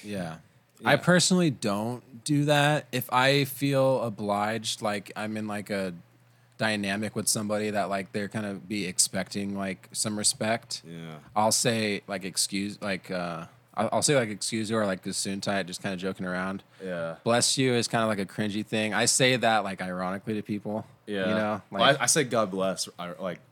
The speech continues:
Speaker 1: Yeah.
Speaker 2: ironically, like,
Speaker 1: Sure,
Speaker 2: funny,
Speaker 1: sure.
Speaker 2: like, that's funny.
Speaker 1: Yeah. But, um, okay, so that's two easy ones.
Speaker 2: Yeah.
Speaker 1: Fucking, uh,
Speaker 2: Every
Speaker 1: bless
Speaker 2: time, every time I see a black cat,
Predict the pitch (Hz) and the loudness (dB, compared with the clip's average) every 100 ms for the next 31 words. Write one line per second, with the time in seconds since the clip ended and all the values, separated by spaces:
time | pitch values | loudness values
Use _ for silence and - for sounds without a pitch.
0 | - - 117 107 87 85 82 85 85 - | -20 -14 -4 -2 0 -4 -8 -10 -10 -10
1 | 82 113 95 85 85 85 82 82 85 - | -10 -8 -8 -8 -6 -6 -8 -10 -12 -14
2 | 76 78 - - - - 104 90 82 85 | -18 -20 -20 -20 -20 -16 -10 -8 -10 -14
3 | - _ 131 120 120 117 110 107 113 113 | -20 _ 0 0 0 -2 -2 -4 -4 -2
4 | 107 113 113 - 123 120 113 113 113 120 | 0 0 -2 -2 -4 -4 -4 -2 -2 -4
5 | - - - _ 92 90 87 110 - 104 | -6 -8 -14 _ -20 -20 -4 -2 -2 -6
6 | 101 95 98 98 92 87 101 104 107 107 | -4 -6 -4 -4 -4 -4 -4 -4 -6 -8
7 | 104 107 110 107 104 101 98 - 107 95 | -6 -6 -6 -8 -6 -8 -10 -8 -8 -4
8 | 104 101 - 104 104 104 | -4 -4 -6 -6 -6 -8